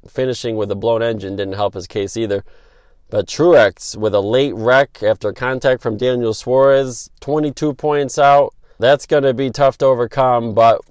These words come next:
Martinsville's coming up, and he's really damn good at Martinsville, and he won there earlier in the year. So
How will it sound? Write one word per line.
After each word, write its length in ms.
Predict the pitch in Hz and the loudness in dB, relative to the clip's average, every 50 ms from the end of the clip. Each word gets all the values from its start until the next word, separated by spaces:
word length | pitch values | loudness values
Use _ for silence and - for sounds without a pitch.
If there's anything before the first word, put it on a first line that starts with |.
| _ _ - | _ _ -4
Martinsville's 500 | 110 120 123 113 113 104 113 117 110 - | -2 -2 -2 -4 -6 -4 -4 -4 -4 -4
coming 300 | - 127 110 110 110 107 | -6 -6 -4 -4 -2 -2
up, 260 | 107 107 110 - - | 0 0 -2 -2 -4
and 140 | 101 95 98 | -6 -4 -4
he's 260 | 107 110 110 98 92 | -4 -6 -6 -8 -10
really 400 | 90 95 104 113 120 120 117 117 | -12 -8 -4 -2 0 0 0 -2
damn 300 | 107 110 110 113 110 107 | -2 -2 -4 -4 -4 -2
good 160 | 113 113 110 | -2 -2 0
at 100 | 107 104 | -2 -2
Martinsville, 640 | 110 113 110 92 95 92 95 98 98 98 95 95 95 | -2 -4 -6 -6 -10 -12 -8 -4 -2 0 0 0 -2
and 100 | 98 95 | -2 -4
he 60 | 98 | -6
won 220 | 95 98 107 107 107 | -6 -6 -6 -6 -4
there 160 | 104 101 101 | -4 -2 0
earlier 240 | 104 107 107 104 101 | 0 0 0 -2 -4
in 100 | 95 101 | -4 -6
the 80 | 101 | -6
year. 320 | 104 107 107 101 95 90 90 | -4 -2 -2 -2 -2 -4 -6
So 400 | - - - 98 95 95 - | -6 -2 0 0 0 0 -2